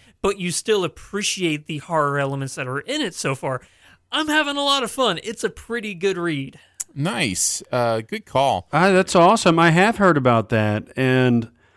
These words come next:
Speaker 3: I'm trying to see if it was made into a movie.
Speaker 1: Oh, was it?
Speaker 3: Um,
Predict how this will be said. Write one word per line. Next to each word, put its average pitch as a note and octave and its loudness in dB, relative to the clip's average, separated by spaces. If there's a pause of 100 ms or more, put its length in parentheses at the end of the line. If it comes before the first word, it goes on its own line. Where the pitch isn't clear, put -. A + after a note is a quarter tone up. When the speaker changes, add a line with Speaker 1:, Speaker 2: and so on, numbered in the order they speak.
(180)
Speaker 3:
I'm D#3 2
trying B3+ 2
to F#3+ 2
see A3 0
if E3 -2
it F3 4
was C#3+ 0
made F3 2
into D#3+ 0
a C3+ 2
movie. C3 0 (100)
Speaker 1:
Oh, G#3+ 0
was F#3 0
it? D4 -8 (140)
Speaker 3:
Um, B2 2